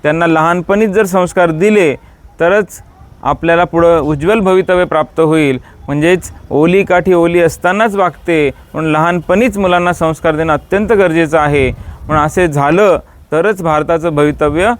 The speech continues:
उज्ज्वल राहणार आहे. म्हणूनच परमपूज्य बाबाजींनी प्रत्येक गावात बालसंस्कार केंद्र सुरू करण्याचा संकल्प केला आहे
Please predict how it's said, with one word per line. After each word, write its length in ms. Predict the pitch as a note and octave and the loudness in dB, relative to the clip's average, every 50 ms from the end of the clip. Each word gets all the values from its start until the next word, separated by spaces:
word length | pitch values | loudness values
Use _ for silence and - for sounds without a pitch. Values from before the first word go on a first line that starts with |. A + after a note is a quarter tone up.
| - - - - - | -8 -16 -18 -8 -4
उज्ज्वल 400 | C#3+ C#3+ C#3 C#3 D#3+ G3 A3+ G#3+ | -2 -2 0 2 2 2 2 2
राहणार 280 | F#3+ F3 E3+ E3 D#3 D3 | 2 2 0 0 0 0
आहे. 240 | C#3+ C3 C3 B2 A2+ | 0 -2 -2 -4 -4
म्हणूनच 500 | A#2+ B2+ C#3+ E3+ G3 G#3+ G3+ - - - - - - - - | -4 -2 -2 0 0 0 0 -2 -6 -16 -20 -20 -20 -10 -4
परमपूज्य 420 | - D3+ D#3 E3 D3+ E3 D#3 E3+ D#3+ | -2 -2 -2 0 -2 -2 -2 -2 0
बाबाजींनी 680 | C#3+ D3 D3 D3 F3 G3+ G#3 F#3 G3+ F#3+ F3+ D#3+ C3+ A#2+ - - - - - - | 0 0 0 2 0 0 0 0 -2 -2 -2 -2 -4 -4 -8 -14 -20 -12 -6 -2
प्रत्येक 460 | F3+ G3 F3 - - - B4+ B3+ G#3+ | -2 -2 -4 -4 0 2 2 2 2
गावात 440 | G3+ G#3+ G#3 G3 F#3 E3+ D#3+ C#3 B2 - - _ _ _ - | 0 0 0 2 2 2 0 -2 -2 -6 -16 _ _ _ -16
बालसंस्कार 800 | B2+ C3 C#3 D#3+ F#3 G3+ A3 G3+ G3 F#3 F3 E3 - F#3 F3 E3+ | -6 -2 0 0 2 2 0 -2 -2 -4 -4 -4 -2 -2 -2 -2
केंद्र 340 | - E3+ D#3+ D#3+ E3 E3 E3 | -2 -6 -6 -4 -2 -2 -4
सुरू 280 | D#3+ - E3 D#3+ E3 | -4 -4 -6 -6 -4
करण्याचा 460 | D3+ E3 D3+ C#3+ D3+ D3+ D3+ - E3 D#3+ | -2 -2 -2 0 0 -2 0 0 0 0
संकल्प 520 | - - D3 C#3+ C3+ B2 F3 F#3 E3+ F#3 | 0 0 -2 -2 0 0 0 0 0 -2
केला 300 | D#3+ C3 D3+ C3+ C#3 C3+ | -2 0 0 0 0 0
आहे 260 | B2+ A#2+ A#2 A2+ G#2+ | 0 0 -2 -4 -4